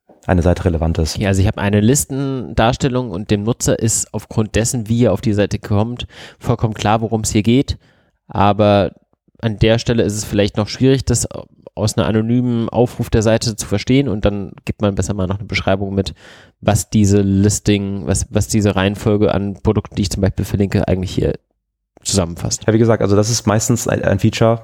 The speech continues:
Speaker 1: sage ich, ich nenne es mal ein Feature, ist vielleicht schon ein bisschen viel, das nicht wirklich für den Nutzer relevant ist.
Speaker 2: Mhm.
Speaker 1: Also so meine Erfahrung mit diesen Texten, ich habe es jetzt auch beispielhaft genannt, ist, dass die relativ versteckt sind. Also so Nähe Footer, mehrere Paragraphen, wo man einfach ein paar Keywords einstreut,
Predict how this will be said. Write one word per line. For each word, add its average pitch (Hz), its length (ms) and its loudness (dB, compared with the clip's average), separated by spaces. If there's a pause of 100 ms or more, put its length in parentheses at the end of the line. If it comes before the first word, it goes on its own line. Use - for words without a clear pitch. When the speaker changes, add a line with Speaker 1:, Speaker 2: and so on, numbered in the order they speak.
Speaker 1:
sage 95 180 -2
ich, - 140 -6
ich 92 140 0
nenne 110 120 0
es - 60 -12
mal 82 80 2
ein 80 40 -2
Feature, 92 320 0
ist 82 80 -2
vielleicht 90 200 0
schon 95 80 2
ein - 20 0
bisschen 90 180 -2
viel, 92 260 2
das - 220 -4
nicht 98 160 2
wirklich - 160 -4
für - 80 -4
den 92 60 2
Nutzer 92 200 0
relevant 85 340 0
ist. 82 160 -4
Speaker 2:
Mhm. 117 160 -2 (120)
Speaker 1:
Also 90 240 4
so 87 140 4
meine 95 180 4
Erfahrung 95 280 2
mit 90 80 -2
diesen 87 160 2
Texten, - 480 -2 (380)
ich - 60 -8
habe 92 60 0
es 92 80 0
jetzt 90 140 0
auch 82 120 -4
beispielhaft 92 400 0
genannt, 90 300 2 (180)
ist, - 120 -2
dass 87 80 2
die 90 280 2
relativ 87 720 -2
versteckt - 420 -2
sind. 85 320 -2
Also 90 260 0
so 92 220 2
Nähe 95 220 4
Footer, 110 440 0 (540)
mehrere 95 320 2
Paragraphen, 90 680 0
wo 90 60 0
man 87 120 2
einfach 87 160 2
ein 80 80 -4
paar 92 100 0
Keywords 92 420 0
einstreut, 90 720 0